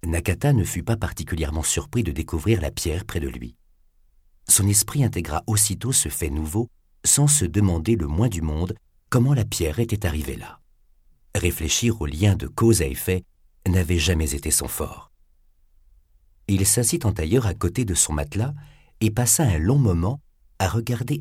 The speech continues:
intensément la pierre. Finalement, il tendit la main et la posa sur elle comme sur un gros chat endormi. Au début, il y alla timidement, du bout des doigts.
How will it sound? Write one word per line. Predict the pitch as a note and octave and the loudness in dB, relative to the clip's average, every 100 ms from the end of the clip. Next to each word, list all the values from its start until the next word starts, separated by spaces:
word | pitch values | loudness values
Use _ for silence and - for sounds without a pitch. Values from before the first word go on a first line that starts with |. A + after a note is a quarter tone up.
| C#3+ | -2
intensément | B2 - C#3+ - E2+ F#2 | -2 0 2 4 2 0
la | G2 | 0
pierre. | - - - F#2 - _ _ _ _ _ _ _ _ - | -2 -8 -10 -12 -20 _ _ _ _ _ _ _ _ -10
Finalement, | - F2+ C#2+ C#2+ F2 G#2+ _ _ _ _ F#2+ | -4 -2 -2 -2 -4 -6 _ _ _ _ -4
il | E2 D2 | -4 -4
tendit | - E2 D2+ | -2 -2 0
la | D2+ C#2+ | -2 -2
main | D#2 A#2 - _ _ _ - | -2 -6 -10 _ _ _ -2
et | G#2 | -2
la | G2 | -2
posa | G#2 C#3+ D3 D3 | -2 0 0 0
sur | - E2+ | -2 -2
elle | D#2+ G2 A#2 - - _ _ | -2 -2 -4 -8 -20 _ _
comme | - C3 | 0 2
sur | D3 - A2 | 2 2 2
un | G2 | 0
gros | D#2+ G2 | -2 -2
chat | G#2 - D2 - | -2 0 -2 -4
endormi. | F2 D2+ A#1+ A#1 - _ _ _ _ _ _ _ _ _ _ _ F#2+ | -4 -4 -6 -12 -16 _ _ _ _ _ _ _ _ _ _ _ -2
Au | |
début, | F#2 G2 D3 F3+ - _ _ _ _ _ A#2 | 0 0 0 -2 -6 _ _ _ _ _ -2
il | A2 | 0
y | B2+ | 2
alla | D3 E3+ | 4 2
timidement, | D3 D#3 B2 - D2+ C#2+ D2 _ _ _ _ _ - | 0 2 2 2 -4 -4 -8 _ _ _ _ _ -6
du | G2 G#2+ | 0 0
bout | G#2 | 2
des | D3 G2+ | 0 0
doigts. | D#2 C#2+ | -2 -6